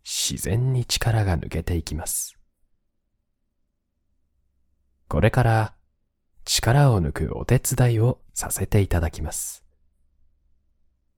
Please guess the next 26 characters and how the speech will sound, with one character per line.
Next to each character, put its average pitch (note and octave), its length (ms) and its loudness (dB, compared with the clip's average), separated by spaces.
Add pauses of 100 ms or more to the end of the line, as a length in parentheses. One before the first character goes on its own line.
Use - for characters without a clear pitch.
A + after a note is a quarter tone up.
(280)
も - 120 0
し - 200 4
も、 F#2 200 0 (760)
体 C3+ 400 6
が C#3 180 6
楽 G#2+ 240 2
に F3 140 10
な A#2+ 100 4
っ - 40 -6
て - 180 -2
き - 80 -10
た - 100 -4
ら、 - 180 -6 (840)
そ - 240 -2
の G#2+ 140 4
ま A#2+ 100 4
ま A2+ 440 2 (220)
目 A2 220 6
を D3+ 80 8
つ - 180 0
む F#2 120 4
っ - 20 2
て - 220 2
み A2+ 100 4
る G2 120 2
と、 D#2 340 0